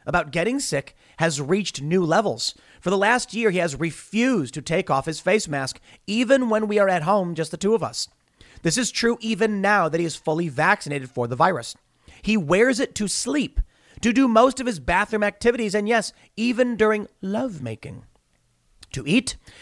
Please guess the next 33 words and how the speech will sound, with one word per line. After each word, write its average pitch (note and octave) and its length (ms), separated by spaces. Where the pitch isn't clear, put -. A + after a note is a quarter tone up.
he F3 160
pulls A3 400
it C#4 180
up F3+ 220
to F3+ 100
expose F#3 480
his G3+ 140
mouth C3 280
and D#3+ 140
then D#3 140
quickly G#3+ 380
pulls E3+ 320
it D3+ 140
back D#3 260
down, B2 320
back, A#2+ 380
back D3 220
down D3 220
between A#2+ 320
bites. - 360
While C3 260
he F3 160
does, E3+ 420
while D3 220
he E3+ 100
does F3 180
not G3 140
insist F#3+ 360
that D#3+ 100
I - 20
do D3 80
the C3+ 80
same, G#3 360